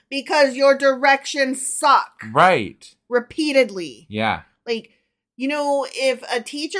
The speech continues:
Speaker 1: is teaching a class and the students keep failing, eventually we come to realize that
Speaker 2: It's a bad
Speaker 1: that's
Speaker 2: teacher.
Speaker 1: a bad teacher,
Speaker 2: Right.
Speaker 1: not a bad student, you know?
Speaker 2: Yeah.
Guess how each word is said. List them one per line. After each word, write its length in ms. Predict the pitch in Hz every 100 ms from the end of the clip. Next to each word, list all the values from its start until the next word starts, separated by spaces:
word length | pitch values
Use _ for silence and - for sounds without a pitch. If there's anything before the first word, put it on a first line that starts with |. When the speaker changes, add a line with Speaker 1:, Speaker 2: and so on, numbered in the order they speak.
| 403
Speaker 1:
is 140 | 277
teaching 480 | - 254 240 302 269
a 80 | 220
class 460 | - 233 220 196 -
and 160 | 220
the 60 | 220
students 440 | 214 254 269 294 294
keep 280 | 285 262 -
failing, 720 | - 185 175 202 240 262 294 _ _ -
eventually 960 | 240 220 294 415 - 330 277 254 240 _ _ _ _ 220
we 240 | 226 269
come 280 | 240 294 302
to 140 | 277
realize 500 | 233 262 269 233 214
that 200 | 208 202
Speaker 2:
It's 80 | 170
a 40 | 101
bad 200 | 107 -
Speaker 1:
that's 120 | 466
Speaker 2:
teacher. 200 | 139 330
Speaker 1:
a 20 |
bad 240 | 285 254
teacher, 540 | 240 294 339 262 202 175
Speaker 2:
Right. 120 | 208
Speaker 1:
not 220 | 220 269 302
a 80 |
bad 540 | 226 240 240 240 220 196
student, 720 | _ - _ 254 226 156 - _ _
you 120 | 202
know? 260 | 214 226 247
Speaker 2:
Yeah. 260 | 117 131